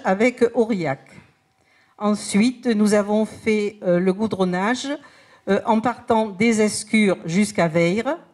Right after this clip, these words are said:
à la sortie de Veyre jusqu'au croisement de la Kerlie. Ensuite, euh, sur la route du Douim,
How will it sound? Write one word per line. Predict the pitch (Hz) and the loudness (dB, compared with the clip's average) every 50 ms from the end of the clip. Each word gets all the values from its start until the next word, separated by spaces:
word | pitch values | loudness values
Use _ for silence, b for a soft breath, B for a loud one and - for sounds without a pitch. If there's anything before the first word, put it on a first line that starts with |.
| b b b b b b - | b b b b b b -6
à | 180 | -4
la | 185 190 | -2 -2
sortie | 185 - 254 254 247 - - 247 208 | -2 0 -2 -2 -2 -4 -6 -4 0
de | 196 214 | 2 2
Veyre | 202 180 160 175 196 214 226 254 285 - 254 | 2 2 2 0 0 0 0 0 0 0 0
jusqu'au | 220 - 247 247 247 - - - 208 - | 0 2 2 2 2 0 0 0 0 0
croisement | - - - 214 226 208 214 208 208 214 226 254 269 - - | 0 0 -2 -2 -2 -2 -2 0 0 2 2 0 0 -2 -4
de | 170 202 226 | -2 0 0
la | 226 220 | 0 0
Kerlie. | 220 226 226 190 196 180 170 156 139 - - - _ _ _ _ _ _ b b b b b b b b | -2 -2 -2 -2 -2 -2 -4 -6 -8 -10 -14 -20 _ _ _ _ _ _ b b b b b b b b
Ensuite, | 185 202 202 - - - 214 214 202 214 - - - | 0 0 0 0 -2 -4 -2 -4 -4 -4 -8 -6 -2
euh, | 185 180 180 175 | 0 0 0 0
sur | - - - 190 190 | -2 -2 0 0 2
la | 185 170 170 | 2 2 0
route | 170 196 226 233 - - 214 | -2 -4 -10 -12 -8 -4 -4
du | 202 165 165 185 170 | -2 0 0 -2 0
Douim, | 151 156 180 175 190 208 233 262 277 285 294 320 | 2 2 4 4 4 4 4 2 2 2 0 -2